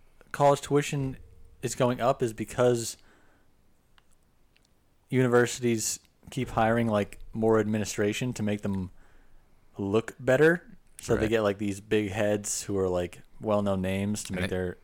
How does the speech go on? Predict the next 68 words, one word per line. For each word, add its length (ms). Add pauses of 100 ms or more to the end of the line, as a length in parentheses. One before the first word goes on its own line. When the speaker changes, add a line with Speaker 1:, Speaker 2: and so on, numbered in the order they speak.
(120)
Speaker 1:
college 280
look 140
better. 300
Speaker 2:
They 160
also 240
get 180
paid 240
Speaker 1:
It's 80
like 80
Speaker 2:
very 100
Speaker 1:
the 60
Speaker 2:
well. 380
Speaker 1:
Oh, 80
yeah, 180
they 100
get 140
paid 80
Speaker 2:
So 200
Speaker 1:
crazy 300
Speaker 2:
you 60
Speaker 1:
amounts 200
Speaker 2:
bring 140
Speaker 1:
of 60
money. 100
Speaker 2:
on 400
Speaker 1:
Just, 200
like, 120
administrative 640
bloat 360
in 160
colleges 440
is 240
huge. 320
Speaker 2:
Yeah, 200
the 100
more 160
people 240
you 140
bring 240
on, 260
and 120
they 60
all 120
have 260
i-, 80 (220)
insane 720
salaries, 600
like, 220 (160)
Speaker 1:
Yeah. 380
Speaker 2:
obviously 320
they're 80
gonna 140
take 200
it 60
out 160
on 120
us. 200
They 80
don't 100
care 140
about 200
us. 200 (100)
Speaker 1:
Yeah, 120
they 40
don't 100
give 100
a 20
damn. 240